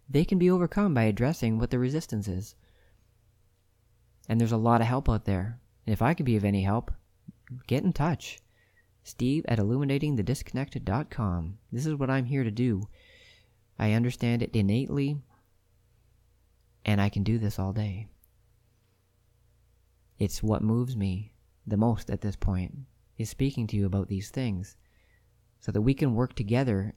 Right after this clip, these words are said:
and meet up with life and with other human beings, knowing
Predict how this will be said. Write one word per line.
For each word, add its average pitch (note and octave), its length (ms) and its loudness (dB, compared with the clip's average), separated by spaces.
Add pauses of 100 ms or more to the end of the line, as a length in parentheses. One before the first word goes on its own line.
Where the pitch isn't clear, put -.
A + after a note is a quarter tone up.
and G#2+ 200 2
meet B2+ 180 2
up B2 200 2 (400)
with C3 260 0
life A#2+ 300 2
and A#2 80 2
with G#2+ 140 0
other A#2 160 2
human A2 340 2
beings, A2+ 380 0
knowing A2+ 480 0